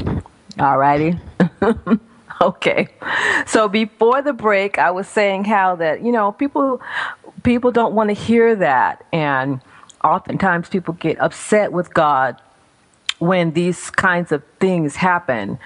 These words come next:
when hurricanes happen, when earthquakes happen, when there's massive loss of life, and when there's tragedy and things of that nature. Um,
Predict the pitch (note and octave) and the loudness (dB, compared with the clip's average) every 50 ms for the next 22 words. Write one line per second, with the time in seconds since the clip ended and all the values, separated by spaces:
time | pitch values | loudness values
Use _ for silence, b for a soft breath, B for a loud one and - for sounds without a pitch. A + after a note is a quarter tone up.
0 | B B B C#3+ C#3+ D3 D#3 F3 E3+ E3+ E3+ E3 - F3+ F3 D#3+ D3+ C#3+ - E3+ | B B B -2 -2 0 2 2 2 2 0 -2 -2 -2 0 0 0 0 0 0
1 | D3+ D3 C#3+ - C#3 C#3 C#3 C#3 C#3 C3 A2+ - E3+ F3 E3+ - - E3 D3+ C#3 | 0 0 0 -2 -2 -2 0 0 -2 0 0 0 0 0 -2 -2 -2 -4 -4 -4
2 | - - E3 D3 C#3 - D3+ D3 D3 D3 D3 C#3+ C#3 C#3 C#3 C3+ C#3+ D#3 D#3+ D#3+ | -4 -2 -2 -2 -2 -2 -2 0 0 2 2 2 2 2 0 0 0 0 2 2
3 | E3 E3+ D#3+ - E3+ D3 D3 D3+ D3+ D3 D3 C#3+ - D3 C3+ C3+ D3 D3 C#3+ C#3 | 0 0 -2 -2 -2 -2 0 0 0 0 0 -2 -4 -6 -4 0 0 2 2 0
4 | C3 C3 - C3 C3 C3 C#3 C#3+ C#3 C3+ C3 - - - F3 E3 D#3+ D3+ C#3+ C#3+ | 0 -2 -2 -2 0 0 2 2 2 0 -2 -4 -2 0 2 2 2 0 -2 -4
5 | C#3 C3+ C3+ C3 B2+ B2 B2 C#3 - B B B B B B B B - F3 F3 | -4 -4 -2 -2 -2 -2 -2 -4 -6 B B B B B B B B 0 2 2
6 | E3 D#3 C#3+ C3+ C#3+ C3+ B2 D3 C#3 C3 - C3 D#3 D#3+ D#3+ D#3+ D#3+ - - D3+ | 2 2 0 -2 -4 -2 0 0 0 2 2 2 0 0 0 0 -2 -2 0 2
7 | C#3 C#3 C3+ C3 B B B B B B B B B D#3 D3+ C#3+ C#3 C3+ C3+ C#3 | 2 2 0 -2 B B B B B B B B B 0 2 2 2 2 0 0
8 | C3+ - | -2 -4